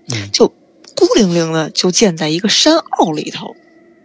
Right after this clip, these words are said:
Speaker 2: 周围呢，就没有其他，就没有任何的建筑，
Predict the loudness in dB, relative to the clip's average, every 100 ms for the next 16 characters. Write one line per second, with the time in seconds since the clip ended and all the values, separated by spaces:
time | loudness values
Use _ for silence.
0 | -20 -20 -16 -16 -16 -20 _ _ _ _
1 | 4 6 6 4 0 -2 -2 -2 0 -2
2 | 0 0 2 0 -2 -2 0 -2 -2 0
3 | 2 2 2 -2 -6 -8 -6 -4 -4 -10